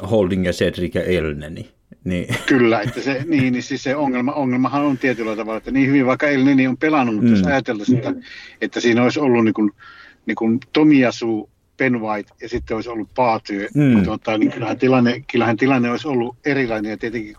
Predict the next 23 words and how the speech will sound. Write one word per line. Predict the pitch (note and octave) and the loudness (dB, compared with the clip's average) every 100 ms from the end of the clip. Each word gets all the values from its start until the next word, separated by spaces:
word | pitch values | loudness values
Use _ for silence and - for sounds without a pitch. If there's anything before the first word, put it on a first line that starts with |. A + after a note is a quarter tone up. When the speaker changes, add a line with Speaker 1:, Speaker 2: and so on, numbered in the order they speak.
| - | -16
Speaker 2:
se | C3 B2+ | -8 -4
on, | B2+ - - _ _ | -4 -4 -16 _ _
aina | C#3 D3 B2 | 2 2 2
kun | A2 | 0
kuitenkin | C3 A2+ | 0 0
sä | A2 B2+ | -2 -2
pelaat | D3+ D#3 C3 - | 0 0 0 -2
kollektiivinen, | B2+ A#2 G#2+ - G#2+ G#2 G#2+ | -4 -4 -6 -4 -2 -2 -4
niin | G#2 - | -6 -2
se, | B2+ | 2
missä | C3 - | 2 2
myös | A#2+ B2 - | 0 0 -4
ne | - | -2
tilanteet | B2+ B2 G#2+ G#2 | 2 2 2 -2
syntyy | - B2+ A#2 A2 | 2 4 4 2
ja | G#2 | 0
mistä | G#2+ - A2 | 0 -2 -2
ne | A2 | 2
lähtee | A#2+ - - G#2+ | 0 0 -2 0
ja | G2+ | 2
mitenkä | A2 A2+ A2 | 0 0 -4
päästään | G#2+ G#2 A2 G#2 | -4 -4 -4 -2
pelaamaan, | B2 A#2 G2+ F#2 F2+ | 0 2 2 0 -4